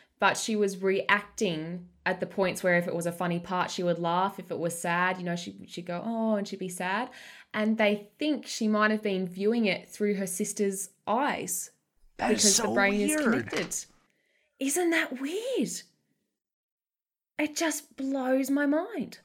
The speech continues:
Speaker 2: Oh, it's kinda creepy, too, at the same time. Like, I'm not tr-, I'm not saying creepy like jabbing at them. I'm just saying, like, it, it's creepy to think,
Speaker 1: No,
Speaker 2: like,
Speaker 1: no, no, no.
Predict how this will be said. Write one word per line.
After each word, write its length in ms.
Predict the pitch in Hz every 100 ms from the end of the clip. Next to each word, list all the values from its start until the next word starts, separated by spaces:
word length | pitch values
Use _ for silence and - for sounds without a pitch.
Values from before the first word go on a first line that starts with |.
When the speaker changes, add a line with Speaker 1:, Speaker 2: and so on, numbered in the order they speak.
| 175
Speaker 2:
Oh, 160 | 170 139
it's 120 | -
kinda 220 | - 170
creepy, 360 | - 165 165 151
too, 200 | 165 151
at 60 |
the 60 | -
same 180 | 160 131
time. 260 | 156 147
Like, 160 | 123 127 120 _ - - - _ _ _ _ _ _ 165
I'm 60 |
not 180 | 208 160
tr-, 120 | 170 180
I'm 60 | 208
not 180 | 196
saying 220 | - 180 160
creepy 300 | 202 156 156
like 120 | 147
jabbing 340 | 156 147 135
at 120 | 127 135
them. 160 | 135
I'm 80 | 123
just 160 | 139 -
saying, 240 | 151 143
like, 240 | 160 156 175
it, 140 | 175
it's 160 | 196 147
creepy 300 | - 226 202
to 80 | 170
think, 220 | 208 220
Speaker 1:
No, 60 | 302
Speaker 2:
like, 180 | 190
Speaker 1:
no, 120 | 240 214
no, 120 | 214
no. 220 | 185 165